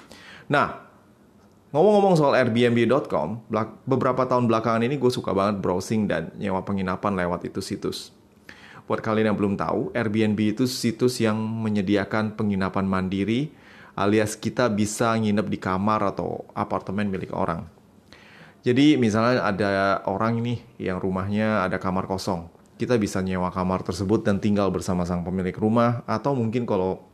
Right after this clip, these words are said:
dia nyewain satu apartemen, ya lu nggak usah tinggal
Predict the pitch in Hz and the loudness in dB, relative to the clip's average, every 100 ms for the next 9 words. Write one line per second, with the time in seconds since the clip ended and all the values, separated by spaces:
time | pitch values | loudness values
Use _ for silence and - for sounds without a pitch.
0 | - 95 98 92 95 92 98 120 123 - | -12 -2 0 0 0 0 0 -2 -6 -10
1 | - - - - - - - 98 107 101 | -20 -20 -20 -20 -20 -10 -4 -2 2 2
2 | 98 98 101 - 98 120 143 139 139 - | 2 0 -2 -2 0 0 0 -4 -8 -8
3 | - 98 92 - - - 101 50 50 | -6 -6 -6 -6 -6 -4 -2 -2 -4